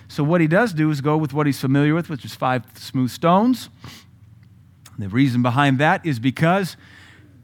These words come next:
Goliath had four brothers. You kill one, you got, you gotta have some more bullets, 'cause they might come out and want vengeance.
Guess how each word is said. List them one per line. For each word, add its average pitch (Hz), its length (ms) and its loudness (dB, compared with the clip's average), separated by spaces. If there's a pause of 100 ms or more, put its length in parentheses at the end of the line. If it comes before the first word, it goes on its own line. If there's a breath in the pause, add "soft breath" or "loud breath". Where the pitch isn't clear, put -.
(300)
Goliath 117 360 0
had 127 180 -2
four 143 180 -2
brothers. 254 600 2 (180)
You 120 120 -6
kill 240 280 0
one, 190 480 2 (800)
you 139 160 -6
got, 151 240 0 (100)
you 131 60 -12
gotta 147 160 -2
have 139 160 -4
some 135 100 -6
more 131 140 -2
bullets, 143 540 -6 (520 soft breath)
'cause 117 140 -8
they 131 100 -2
might 127 240 -2
come 120 160 -4
out 113 180 -4
and 113 60 -10
want 107 180 -8
vengeance. 117 580 -4